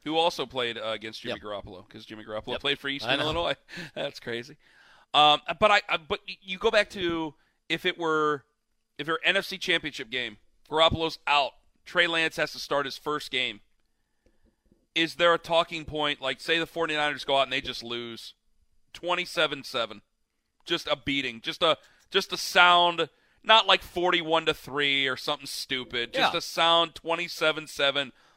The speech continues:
Speaker 1: Offense sputtered.
Speaker 2: You're saying if he would have played all year?
Speaker 1: That, uh, there was going to be a conversation. What if Trey Lance was ready?
Speaker 2: Yeah.
Speaker 1: Did you, did you cost your team an opportunity? 'Cause if Trey Lance is supposed to be better, then Trey Lance, if he were to be starting by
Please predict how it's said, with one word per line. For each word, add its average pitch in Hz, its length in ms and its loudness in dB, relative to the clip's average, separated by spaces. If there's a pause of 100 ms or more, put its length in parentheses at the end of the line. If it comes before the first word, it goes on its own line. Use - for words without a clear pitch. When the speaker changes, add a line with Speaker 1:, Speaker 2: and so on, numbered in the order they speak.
(120)
Speaker 1:
Offense 156 460 2
sputtered. 147 640 4
Speaker 2:
You're 165 80 2
saying 185 280 2
if 160 100 0
he 180 120 0
would 175 100 -2
have 165 100 -2
played 160 220 0
all 143 140 2
year? 139 540 -8
Speaker 1:
That, 160 180 4 (120)
uh, 151 80 0
there 160 220 2
was 151 160 -4
going 165 220 2
to - 40 -6
be 160 80 2
a 156 60 -2
conversation. 147 640 -2
What 151 180 2
if 170 80 -4
Trey 165 240 0
Lance 151 300 -2
was 135 120 -10
ready? 139 240 2 (160)
Speaker 2:
Yeah. 80 200 -14
Speaker 1:
Did 165 380 2
you, 208 580 -4 (680)
did 185 280 0
you 190 100 -6
cost 180 440 0
your 185 120 0
team 170 280 -6
an 160 60 2
opportunity? 160 520 0
'Cause 139 180 -4
if 143 120 -8
Trey 175 220 0
Lance 185 300 -2
is 147 80 -14
supposed 160 320 -6
to 143 60 -12
be 143 80 -6
better, 165 480 4 (300)
then 165 120 2
Trey 190 280 2
Lance, 180 360 0
if 143 140 -6
he 170 120 -10
were 170 120 -4
to 156 80 -4
be 135 140 -6
starting 165 480 2
by 139 340 4